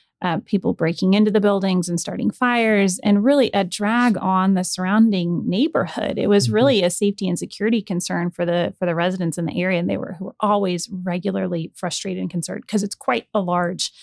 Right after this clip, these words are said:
Speaker 1: site in the middle of the neighborhood. Um, you can get up to a whole lot of not good, uh, on that site.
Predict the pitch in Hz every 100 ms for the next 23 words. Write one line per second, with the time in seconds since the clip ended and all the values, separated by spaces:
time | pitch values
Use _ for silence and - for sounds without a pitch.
0 | - - - 185 - - 208 185 175 185
1 | 185 190 - - - - - - - -
2 | - _ _ 208 196 196 214 220 196 190
3 | 185 - - 175 170 196 190 180 170 170
4 | 170 160 - - 190 170 - 180 165 160
5 | 156 - - - - - 170 165 - -
6 | - 170 -